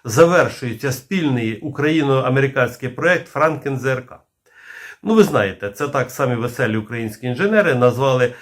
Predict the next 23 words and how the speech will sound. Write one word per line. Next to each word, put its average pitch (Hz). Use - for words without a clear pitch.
комплект 147
оживлення, 127
е, 123
мертвих 123
зенітно-ракетних 117
комплексів 110
наших 101
старих 98
і, 202
м, 107
надихання 139
в 123
них 143
нового 131
життя. 123
Це, 226
перш 208
за 165
все, 165
стосується 135
зенітно-ракетних 135
комплексів 110
«БУК» 196